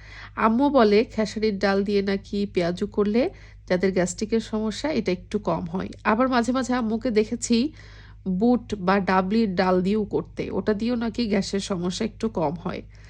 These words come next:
তো যাই হোক, আমি আজকে মসুর ডাল দিয়েই করছি। মসুর ডাল দিয়ে কিন্তু অনেক মজা হয়।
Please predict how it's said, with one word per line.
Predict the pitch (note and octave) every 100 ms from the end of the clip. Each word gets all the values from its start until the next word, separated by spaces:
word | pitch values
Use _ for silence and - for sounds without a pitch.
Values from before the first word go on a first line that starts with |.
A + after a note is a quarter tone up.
| - - - - -
তো | C#4
যাই | B3+ C#4+
হোক, | C#4+ D#4+
আমি | B3+ B3
আজকে | C4 A#3+ C#4+
মসুর | A3+ G#3 B3+ G#3
ডাল | A#3 A3+
দিয়েই | A#3+ A#3+
করছি। | A3 G3+ - C#4+
মসুর | B3 G#3 A3 G3+
ডাল | A3
দিয়ে | G#3 A3+
কিন্তু | G#3 G3+
অনেক | A3 A3 G#3+
মজা | F#3+ F#3 G#3
হয়। | G3 A3 C#4